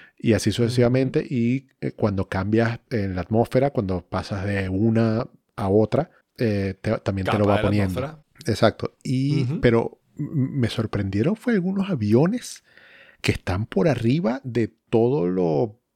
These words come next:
Speaker 1: lo demás, pues, o sea, como que ya habían cosas demasiado que se suponía que ahí no podía haber nada, y habían aviones.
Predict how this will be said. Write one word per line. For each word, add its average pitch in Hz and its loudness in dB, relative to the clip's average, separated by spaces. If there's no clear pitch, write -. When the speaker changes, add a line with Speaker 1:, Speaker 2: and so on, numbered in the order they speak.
Speaker 1:
lo 101 0
demás, 101 0
pues, 87 -4
o 85 -8
sea, 90 -2
como 90 -6
que 87 -6
ya 85 -4
habían 135 0
cosas 160 -4
demasiado 151 -2
que 135 -2
se 113 -6
suponía 104 -2
que 147 -4
ahí 131 2
no 131 -4
podía 139 0
haber 127 2
nada, 190 -4
y 113 2
habían 92 0
aviones. 113 0